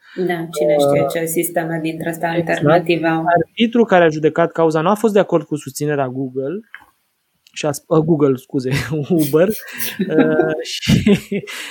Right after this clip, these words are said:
Speaker 2: a considerat că Uber este răspunzătoare pentru încălcările legii în cauză, pentru că are o supraveghere contractuală asupra conducătorilor auto și, uh, pentru că a demonstrat un eșec de a preveni discriminarea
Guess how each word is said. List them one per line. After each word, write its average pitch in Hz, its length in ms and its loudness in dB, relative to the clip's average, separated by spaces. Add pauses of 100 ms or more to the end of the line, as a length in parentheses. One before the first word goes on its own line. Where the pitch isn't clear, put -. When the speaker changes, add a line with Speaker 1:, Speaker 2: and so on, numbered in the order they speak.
(260)
Speaker 2:
a 170 280 2
considerat 175 720 0
că - 160 -4
Uber 202 400 4 (100)
este 202 260 2
răspunzătoare 190 840 -2
pentru 147 260 -8
încălcările 147 580 -4
legii 143 260 -4
în 139 80 -10
cauză, 143 540 -2 (340)
pentru 185 320 0
că 185 140 -2
are 220 260 6
o 254 60 4
supraveghere 196 640 0
contractuală 190 960 0 (100)
asupra 147 340 -2
conducătorilor 143 720 -4
auto 156 400 0
și, 190 400 -6 (100)
uh, 160 360 0
pentru 160 240 -8
că 170 100 -2
a 165 40 4
demonstrat 160 580 -2
un 175 100 -6
eșec 160 360 -2
de 151 100 -4
a 143 80 0
preveni 143 520 -6
discriminarea 147 840 -4